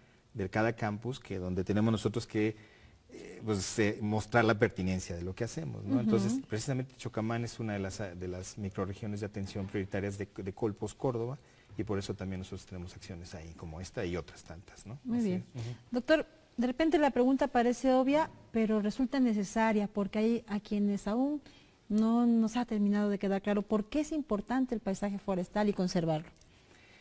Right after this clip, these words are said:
Speaker 1: Bueno, lo que pasa es que es un ecosistema, ¿no? El ecosistema, y además todo está conectado. Hay una teoría Gaia por ahí donde, este, dice que el más, el más simple aleteo de una mariposa
Speaker 2: Mariposa.
Speaker 1: en un lado de un mun-, del, del mundo, en otro lado puede ser un
Speaker 2: Ujú.
Speaker 1: huracán, qué sé yo, ¿no? Porque realmente es una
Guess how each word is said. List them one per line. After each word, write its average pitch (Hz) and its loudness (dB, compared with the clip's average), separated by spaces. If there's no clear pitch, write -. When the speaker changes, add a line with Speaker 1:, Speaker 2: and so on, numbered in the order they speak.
Speaker 1:
Bueno, 127 6
lo 110 4
que 107 0
pasa 131 4
es - -10
que 175 4
es - 2
un 180 4
ecosistema, 92 -2
¿no? 117 -4
El 135 -2
ecosistema, 117 -4
y 117 2
además 120 0
todo 151 8
está 180 2
conectado. 160 2
Hay 117 0
una 123 0
teoría 110 4
Gaia 117 6
por 92 -2
ahí 107 2
donde, 92 0
este, 92 -8
dice 101 -8
que 101 -4
el 87 -4
más, 104 -2
el 98 -4
más 107 0
simple 123 0
aleteo 110 4
de 110 4
una 104 -2
mariposa 104 0
Speaker 2:
Mariposa. 190 4
Speaker 1:
en 117 6
un 117 6
lado 113 6
de 110 4
un 110 0
mun-, 113 -4
del, 98 0
del 95 0
mundo, 113 0
en 98 0
otro 101 -2
lado 98 0
puede 98 -2
ser 95 0
un 95 0
Speaker 2:
Ujú. 92 4
Speaker 1:
huracán, 98 0
qué - -12
sé 92 -12
yo, 87 -10
¿no? 101 -10
Porque 120 -8
realmente 170 4
es - -8
una 117 -4